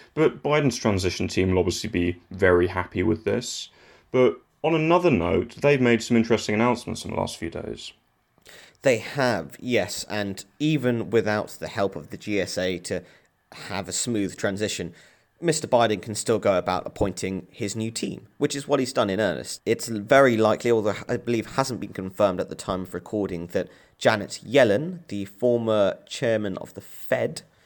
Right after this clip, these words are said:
Speaker 2: which is America's central bank, will be named as Treasury Secretary. She'll be the first woman Treasury Secretary ever in U S history, and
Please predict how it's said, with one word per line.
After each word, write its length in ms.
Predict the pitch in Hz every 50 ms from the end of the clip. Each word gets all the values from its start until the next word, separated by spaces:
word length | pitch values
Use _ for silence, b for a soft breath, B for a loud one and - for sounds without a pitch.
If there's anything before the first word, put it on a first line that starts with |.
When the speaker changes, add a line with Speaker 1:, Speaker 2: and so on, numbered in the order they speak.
| b b b
Speaker 2:
which 180 | - 92 - -
is 240 | 98 90 85 - - -
America's 720 | 107 104 104 98 95 92 - - 101 87 85 - - - _
central 480 | - - - - 104 90 90 - 90
bank, 460 | 87 - 123 113 117 123 - - - b b b b b b b
will 120 | - 110 107
be 160 | 113 113 110
named 360 | 101 101 101 98 98 87 - -
as 220 | - 90 90 - - _ _ -
Treasury 440 | - - 135 127 - 85 82 78
Secretary. 480 | - - - 82 - - - - - -
She'll 200 | - - 98 90
be 100 | 90 92
the 80 | 82 -
first 400 | - - 107 104 98 - - -
woman 280 | 92 92 90 82 80
Treasury 360 | 78 - 95 87 104 110 65
Secretary 440 | - - 90 - - - - - - -
ever 240 | 98 101 - 104 - _ - -
in 100 | 87 90
U 140 | 78 85 90
S 160 | - - -
history, 320 | 104 110 - - 117 113 B B B B B B B B B B _ -
and 500 | 104 104 104 98 98 98 95 92 90 -